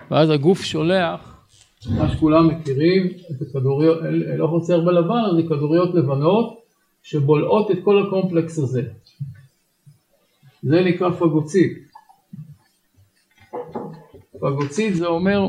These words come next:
זה מה שאנחנו קוראים ב-, ב-, בסלנג בתור מוגלה, מוגלה. מוגלה זה, כל החומר הרעיל הזה שבלע אותה כדורית לבנה,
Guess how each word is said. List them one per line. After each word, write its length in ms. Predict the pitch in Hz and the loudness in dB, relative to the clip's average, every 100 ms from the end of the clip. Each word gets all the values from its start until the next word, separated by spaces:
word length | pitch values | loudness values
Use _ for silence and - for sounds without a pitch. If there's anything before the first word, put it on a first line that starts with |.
| - - | -4 -10
זה 120 | 147 | -6
מה 140 | 190 | -4
שאנחנו 200 | 208 196 | -2 -4
קוראים 220 | 170 190 202 | 0 2 2
ב-, 60 | |
ב-, 260 | 190 165 165 | 0 0 0
בסלנג 440 | 156 147 180 190 | 0 2 4 4
בתור 280 | 165 175 170 | 4 2 2
מוגלה, 520 | 156 139 147 160 139 131 | 2 2 4 4 4 2
מוגלה. 400 | 131 131 165 139 135 247 | 0 4 4 2 -6 -6
מוגלה 460 | 151 127 180 208 | -2 4 6 8
זה, 260 | 185 180 190 170 - - - _ _ - 139 139 127 | 8 8 8 6 -2 -20 -20 _ _ -10 -8 -8 -4
כל 160 | 202 214 | 0 0
החומר 300 | - 214 202 | 2 0 2
הרעיל 380 | 185 165 175 | 2 2 4
הזה 140 | 190 180 | 6 4
שבלע 360 | 160 139 156 | 2 2 4
אותה 180 | 196 190 | 4 2
כדורית 440 | 180 165 160 170 170 | 0 0 0 0 0
לבנה, 420 | 156 151 147 | -2 0 -2